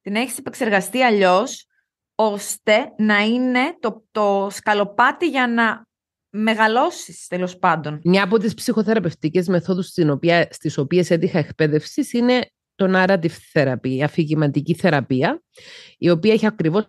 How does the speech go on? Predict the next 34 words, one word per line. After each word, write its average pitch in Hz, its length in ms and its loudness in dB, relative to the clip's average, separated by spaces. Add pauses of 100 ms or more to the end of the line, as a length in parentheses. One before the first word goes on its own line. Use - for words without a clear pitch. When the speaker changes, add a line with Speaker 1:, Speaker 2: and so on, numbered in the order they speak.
(140)
Speaker 2:
αυτό - 240 -4
το 175 100 -4
στόχο, - 500 -2
να 262 120 2
βοηθήσει 170 500 0
ο 170 80 4
θεραπευτής, 165 680 -4
το 226 120 -2
θεραπευόμενο, 165 720 0
μέσα 208 240 2
από 185 120 -6
την 175 100 -14
ψυχοθεραπευτική 185 800 -4
Speaker 1:
Να - 20 -10
ανακατασκευάσει. 190 480 2
Speaker 2:
σχέση, 294 160 0
να 247 100 4
ανα-, 220 240 0 (580)
να 185 100 0
ξαναγράψει, 180 760 2
να 170 120 2
κάνει 202 340 4
rewrite 185 580 4
την 170 140 0
ιστορία 160 420 0
της 156 140 -6
ζωής 110 240 -12
τους, - 200 -20 (540)
της 160 160 -2
ζωής 147 180 2
του. - 120 -14
Υπάρχουν 190 440 0
πάρα 220 220 2
πολλές 160 400 0